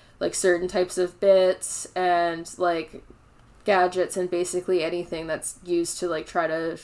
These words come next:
coerce the horse harder by causing more and more pain and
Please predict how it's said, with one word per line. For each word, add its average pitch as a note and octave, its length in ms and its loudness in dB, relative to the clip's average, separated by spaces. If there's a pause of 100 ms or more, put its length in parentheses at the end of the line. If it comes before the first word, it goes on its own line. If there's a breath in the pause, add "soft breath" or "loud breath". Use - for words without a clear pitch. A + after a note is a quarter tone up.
(1300 soft breath)
coerce F#3 600 4
the F3+ 140 2
horse E3+ 400 0
harder E3+ 480 2
by D#3+ 320 0
causing E3+ 440 -4
more D#3+ 260 -2
and D#3+ 120 -4
more D3+ 200 -2
pain C#3+ 320 -8
and D3 220 -10